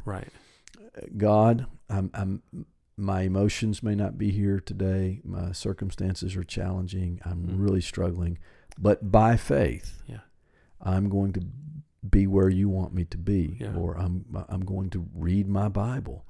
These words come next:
Speaker 1: Yeah.
Speaker 2: I'm going to pray about this. I'm gonna go to church
Speaker 1: Yeah.
Speaker 2: by faith because I believe in that.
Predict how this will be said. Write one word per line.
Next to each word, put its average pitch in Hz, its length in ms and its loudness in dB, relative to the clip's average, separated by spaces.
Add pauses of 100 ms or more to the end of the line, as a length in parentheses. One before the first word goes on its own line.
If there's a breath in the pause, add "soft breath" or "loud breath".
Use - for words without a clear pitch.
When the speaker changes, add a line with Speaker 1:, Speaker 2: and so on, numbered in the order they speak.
(120)
Speaker 1:
Yeah. 98 220 -6 (220)
Speaker 2:
I'm 90 220 -2
going 95 280 -2
to - 100 -2
pray 113 320 6
about 73 400 -2
this. - 400 -8
I'm 85 80 -6
gonna 90 140 -4
go 101 120 4
to 104 60 6
church 135 260 2 (180 loud breath)
Speaker 1:
Yeah. 107 200 -12
Speaker 2:
by 107 200 4
faith 117 280 6
because - 260 2
I 104 80 2
believe 107 520 6 (120)
in 131 300 8
that. 107 480 2